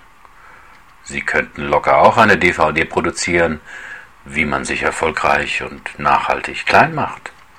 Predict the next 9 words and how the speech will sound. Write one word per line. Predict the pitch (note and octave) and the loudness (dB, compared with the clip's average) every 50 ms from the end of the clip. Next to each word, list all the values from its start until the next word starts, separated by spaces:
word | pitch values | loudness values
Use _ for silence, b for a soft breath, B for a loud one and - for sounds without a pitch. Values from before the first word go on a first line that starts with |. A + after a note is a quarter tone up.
| b b b b b | b b b b b
nämlich | - - B1+ C2+ C2 B1+ - - - - | -16 -14 -12 -12 -12 -12 -14 -14 -12 -10
mit | D2 C#2 - | -10 -8 -8
Gedanken | - - C#2+ C#2+ D2 D#2 D2+ - E2 D2 | -6 -2 -2 -2 -2 -2 -6 -8 -8 -6
wie: | C#2+ C#2+ C#2 C#2+ - - - - - - - - - - - - - - - - - _ - _ | -4 -4 -6 -6 -10 -16 -20 -20 -20 -20 -20 -20 -20 -20 -20 -20 -20 -20 -20 -20 -20 _ -12 _
"Du | - C#2 C2 - - _ _ | -8 -8 -8 -12 -18 _ _
kannst | - - - D2 C#2 - - - - | -4 -2 -2 -2 -4 -6 -8 -10 -10
es | - - - | -10 -10 -10
einfach | - - - - - D#2 D2+ - | -10 -10 -10 -8 -8 -8 -10 -10
nicht. | - - - - - - - - - | -12 -18 -18 -20 -20 -18 -18 -18 -18